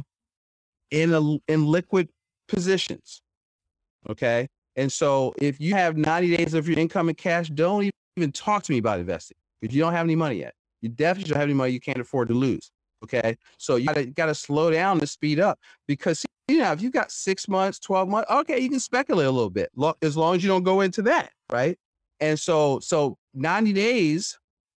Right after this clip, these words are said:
is your emergency fund. Everything above that, if you're in business, maybe six months, everything above that is now your opportunity fund. And now you have capital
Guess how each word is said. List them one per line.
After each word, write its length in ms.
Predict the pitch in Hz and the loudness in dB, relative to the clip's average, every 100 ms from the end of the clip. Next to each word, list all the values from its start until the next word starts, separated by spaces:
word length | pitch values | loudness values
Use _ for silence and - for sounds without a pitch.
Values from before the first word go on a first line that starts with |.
| _ _ _ _ _ | _ _ _ _ _
is 200 | 147 160 | -2 0
your 100 | 165 | 2
emergency 520 | 156 156 208 233 214 170 | 2 4 2 0 -2 -4
fund. 360 | 156 135 147 | -2 0 0
Everything 460 | 151 196 262 262 220 | 0 0 0 0 2
above 440 | 175 165 165 151 | 2 2 0 0
that, 220 | 156 143 | -2 0
if 100 | 131 | 0
you're 120 | 190 180 | 0 0
in 80 | |
business, 340 | 160 190 220 196 | 2 0 -2 -2
maybe 240 | 180 170 | -2 -2
six 320 | - 170 151 | -4 -6 -4
months, 260 | 160 127 120 | 0 0 0
everything 380 | 147 185 220 202 | -2 0 2 2
above 420 | 147 143 165 160 | 2 0 0 0
that 220 | 147 135 - | 0 -2 -2
is 200 | 135 131 | -6 -2
now 220 | 135 135 | 0 0
your 240 | 127 131 | 0 0
opportunity 680 | 127 131 120 - 220 208 147 | 0 -2 -4 -4 0 0 0
fund. 420 | - 117 110 110 - _ _ 113 | -2 -2 -2 -4 -8 _ _ -4
And 160 | 120 | -2
now 180 | 135 156 | 0 0
you 200 | 165 151 | 0 -2
have 280 | 156 135 - | -2 -4 -8
capital 640 | - 175 180 135 113 107 | -6 -4 -2 -2 -2 -2